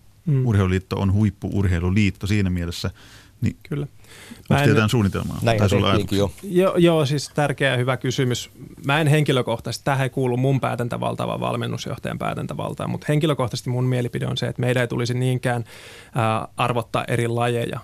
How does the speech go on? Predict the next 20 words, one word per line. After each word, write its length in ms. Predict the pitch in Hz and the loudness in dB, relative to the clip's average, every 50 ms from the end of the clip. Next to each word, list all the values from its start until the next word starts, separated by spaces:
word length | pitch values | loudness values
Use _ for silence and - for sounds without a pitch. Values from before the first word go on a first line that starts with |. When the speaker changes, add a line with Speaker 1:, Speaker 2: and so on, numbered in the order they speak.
| - - - | -12 -10 -6
Speaker 1:
vaan 180 | 120 117 113 110 | -4 -4 -2 -2
keskittyä 500 | - 120 - - - - - - 120 117 | -2 -4 -2 -4 -6 -8 -6 -4 -4 -2
eri 200 | 120 123 123 117 | -2 -2 -2 -2
urheilijoihin. 680 | 113 120 117 117 - 131 127 120 - - - 123 123 - - - - - - - - - | -2 -2 -4 -4 -4 -4 -4 -4 -4 -4 -4 -6 -8 -10 -12 -18 -20 -20 -20 -20 -8 -2
Ja 80 | - | 0
me 100 | 117 123 | 2 2
tullaan 280 | - 165 175 175 156 135 | 4 4 4 6 4 4
investoimaan 480 | 131 123 120 - - 127 127 120 110 117 | 2 0 -2 -2 -2 -2 -2 -2 0 0
huippu-urheiluun, 720 | 143 151 147 - 139 135 123 123 117 120 127 127 127 120 - - - | 0 0 0 0 -2 -2 -2 -2 -2 -2 -2 -2 -4 -6 -6 -10 -6
mut 180 | - 135 123 - | -4 -2 0 0
yhtä 240 | 139 - - 143 123 | 0 0 0 0 0
lailla 280 | 123 123 123 123 120 - | 0 0 0 -2 -4 -6
siellä 220 | - - 131 123 117 | -4 -4 -2 -2 0
huippu-urheilun 640 | 117 143 139 135 - 139 123 120 117 117 117 120 117 | 0 0 0 0 -2 -2 -2 -2 -2 -2 -2 -2 -2
sisällä 460 | - 135 127 - - 131 123 110 107 - - | -2 -2 -2 -2 -2 -2 -2 -4 -6 -8 -8
meidän 340 | 127 127 123 120 120 117 120 | -6 -4 -2 -2 -2 -2 -2
täytyy 500 | - 127 120 117 - - 120 117 - - _ - - _ - - | -2 -2 -4 -2 -2 -2 -2 -2 -4 -8 _ -20 -20 _ -4 0
enemmän 440 | 139 135 143 139 131 123 117 117 - - | 2 2 4 2 2 0 -2 -4 -6 -6
antaa 320 | - 127 123 123 120 127 127 | -4 -4 -2 -2 -2 -4 -6
pienelle 400 | - - 131 127 123 123 120 | -4 -4 -4 -2 -2 -2 -4